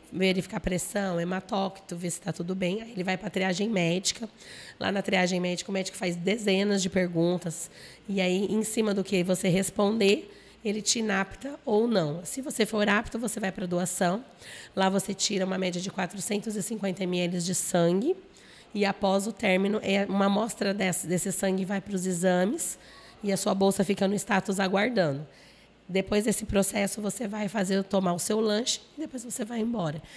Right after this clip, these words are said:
Esse processo todo demora numa média de trinta minutos.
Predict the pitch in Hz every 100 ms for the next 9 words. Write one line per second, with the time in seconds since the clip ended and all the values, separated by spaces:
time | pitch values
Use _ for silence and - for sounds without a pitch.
0 | - - 220 - 226 262 220 269 - 233
1 | 254 262 269 233 214 226 226 226 214 214
2 | 214 - 247 247 262 269 165 - -